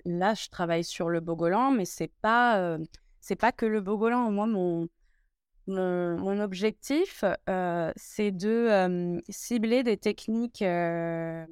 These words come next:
traditionnelles textiles d'Afrique et, euh, et de les, euh, de les, euh, de les revaloriser et tr-, et de, et de les préserver.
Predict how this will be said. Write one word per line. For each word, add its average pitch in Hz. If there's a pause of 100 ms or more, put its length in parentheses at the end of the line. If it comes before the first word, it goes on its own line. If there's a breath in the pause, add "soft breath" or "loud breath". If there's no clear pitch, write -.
(360)
traditionnelles 208
textiles 277 (960)
d'Afrique 175 (1040)
et, 240
euh, 170 (800)
et 226
de 190
les, 208
euh, 170
de 170
les, 175
euh, 160 (320)
de 185
les 170
revaloriser 226
et 185
tr-, -
et 180
de, 175 (100)
et 190
de 180
les 180
préserver. 202